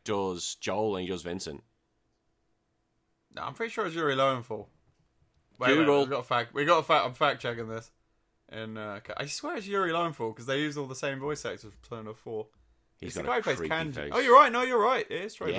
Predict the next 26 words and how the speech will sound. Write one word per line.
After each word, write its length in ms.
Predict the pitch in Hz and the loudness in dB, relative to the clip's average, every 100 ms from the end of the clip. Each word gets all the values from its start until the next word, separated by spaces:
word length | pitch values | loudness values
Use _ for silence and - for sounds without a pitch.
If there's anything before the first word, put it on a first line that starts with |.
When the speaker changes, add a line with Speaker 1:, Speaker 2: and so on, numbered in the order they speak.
| 110 98 | 0 2
Speaker 2:
Baker. 40 | 104 | 2
Speaker 1:
I'll 40 | |
have 140 | 107 90 | 0 0
that, 240 | 90 - | -2 -2
bitch. 400 | 87 107 - - _ - | -6 -4 -6 -8 _ -8
I'll 180 | 104 98 | -4 -2
have 100 | 160 | 0
Speaker 2:
Maybe. 340 | 190 - 156 | 2 2 2
Speaker 1:
that. 80 | 123 | 0
Speaker 2:
Oh, 80 | 139 | 0
maybe. 560 | 175 170 165 156 - _ 160 | 0 0 0 -2 -6 _ 6
Oh, 180 | 190 | 8
wait. 160 | 175 143 | 10 8
Maybe 220 | 170 180 | 4 0
he 140 | 175 151 | -2 2
does 260 | 147 147 | 2 2
play. 400 | - 127 120 117 _ | 0 0 0 -2 _
Maybe 240 | 151 151 143 | -12 -10 -10
he 60 | |
does 220 | 127 135 - | -8 -10 -8
play 160 | 110 | -12
Kanji. 400 | - 101 104 104 - _ _ _ _ _ _ _ - | -10 -12 -12 -14 -16 _ _ _ _ _ _ _ -18
Sounds 240 | 202 139 | -16 -14
just 140 | 101 | -12
like 180 | 127 - - | -10 -10 -8
Kanji. 460 | 143 196 113 85 | -8 -8 -12 -16